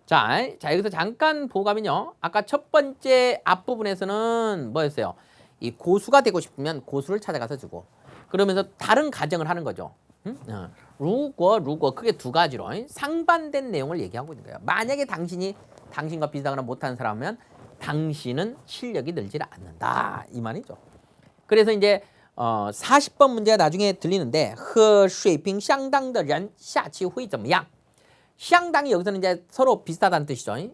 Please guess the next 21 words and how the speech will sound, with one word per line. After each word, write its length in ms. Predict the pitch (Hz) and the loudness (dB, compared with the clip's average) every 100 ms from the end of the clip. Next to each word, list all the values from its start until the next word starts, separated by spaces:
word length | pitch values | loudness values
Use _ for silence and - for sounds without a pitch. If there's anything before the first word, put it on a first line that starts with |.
| - | -14
어, 260 | 98 87 - _ _ - | -12 -12 -16 _ _ -4
매우가 360 | 147 160 147 | 2 2 2
아니고요. 400 | 110 139 101 147 233 _ | -4 -4 -8 -8 -14 _
상당히가 460 | - 214 202 170 104 | -8 -4 -2 -2 -4
아니고. 340 | 113 95 151 _ _ _ - | -6 -10 -12 _ _ _ -2
그래서 680 | 190 180 170 - 220 208 139 | 2 2 0 4 6 6 2
문제를 440 | 123 214 254 277 | -2 -4 0 2
나중에 260 | 202 156 208 | 2 2 -2
듣긴 400 | 208 143 202 190 | -4 -6 -4 -2
들어야 260 | - 165 165 | 0 0 0
되겠죠. 800 | 110 135 - 92 90 123 107 95 | -2 -6 -4 -4 -2 -2 -2 -4
근데 420 | 135 139 180 190 - _ _ | -6 0 0 -2 -10 _ _
읽으면서, 800 | - 208 254 269 247 180 160 156 - | -4 -2 0 0 0 0 2 0 0
들으면서 600 | - 202 302 285 175 170 | 0 2 2 0 0 0
내용상 440 | 160 151 214 220 170 | 0 0 2 0 0
맞는 380 | 123 120 208 277 | -4 -4 -4 0
거를 540 | 254 220 220 214 196 _ | 2 6 6 4 2 _
찍어보면 640 | 247 240 156 156 131 208 | -6 -2 -2 -2 -4 -2
몇 160 | 156 170 | -4 -2
번입니까? 400 | 175 147 143 226 - _ | -4 -4 0 -2 -2 _
水平得不到提高. 1900 | - 180 143 - 147 196 226 _ - 131 180 214 151 92 - 107 - 147 | -6 0 0 -2 -6 -6 -12 _ 0 0 0 0 0 -2 -8 -8 -2 -4